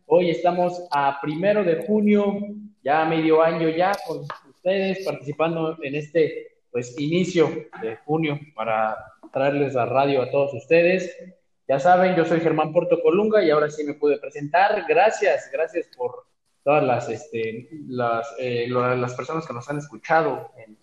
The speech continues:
en los episodios anteriores de radio. Y pues ya saben, yo no vengo solo, vengo acompañado de dos grandes tipos.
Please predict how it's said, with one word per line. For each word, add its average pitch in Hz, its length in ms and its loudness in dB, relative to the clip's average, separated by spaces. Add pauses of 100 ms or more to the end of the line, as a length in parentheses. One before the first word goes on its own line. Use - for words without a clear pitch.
(100)
en - 140 -20
los - 160 -20
episodios 131 400 -12
anteriores 127 300 -6
de 139 80 2
radio. 160 340 6 (400)
Y 196 60 4
pues 196 100 4
ya 240 100 6
saben, 135 320 4
yo 160 120 2
no 175 80 2
vengo 165 240 6
solo, 202 360 6
vengo 190 180 0
acompañado 170 480 -2
de 143 140 2
dos 175 260 -2
grandes 170 360 -2
tipos. 202 420 2